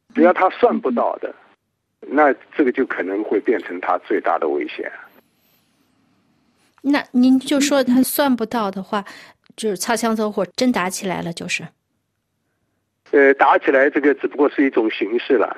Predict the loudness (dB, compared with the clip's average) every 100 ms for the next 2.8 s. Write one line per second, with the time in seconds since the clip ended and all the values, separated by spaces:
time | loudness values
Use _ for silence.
0 | -4 2 4 4 6 4 4 4 2 2
1 | 2 2 2 2 2 2 -2 2 2 4
2 | 2 -2 -4 0 4 4 4